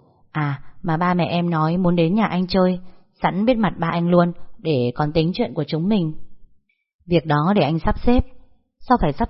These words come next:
xếp nữa? Hay anh không muốn ba mẹ em đến nhà anh?" "Chuyện trọng đại không thể qua loa. Anh cũng vì nghĩ cho em thôi. Nếu em không thích thì thôi, ba mẹ em mai có thể đến." Thủy Tiên nghe vậy liền vui vẻ.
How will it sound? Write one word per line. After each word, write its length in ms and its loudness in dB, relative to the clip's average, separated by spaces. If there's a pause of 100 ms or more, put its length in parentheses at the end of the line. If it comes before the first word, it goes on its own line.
xếp 180 0
nữa? 340 0 (400)
Hay 280 -2
anh 140 -2
không 200 2
muốn 180 4
ba 160 2
mẹ 140 2
em 220 0
đến 200 0
nhà 180 2
anh?" 320 0 (680)
"Chuyện 260 0
trọng 240 -2
đại 300 0
không 200 0
thể 160 0
qua 200 0
loa. 380 0 (400)
Anh 160 0
cũng 160 -2
vì 160 2
nghĩ 260 -2
cho 100 0
em 280 -2
thôi. 320 2 (360)
Nếu 120 0
em 120 0
không 200 0
thích 140 -2 (140)
thì 200 -2
thôi, 320 0 (380)
ba 140 0
mẹ 140 2
em 300 -2
mai 140 -2
có 160 0
thể 140 0
đến." 340 0 (680)
Thủy 160 2
Tiên 220 0
nghe 140 0
vậy 200 2
liền 200 0
vui 180 0
vẻ. 340 0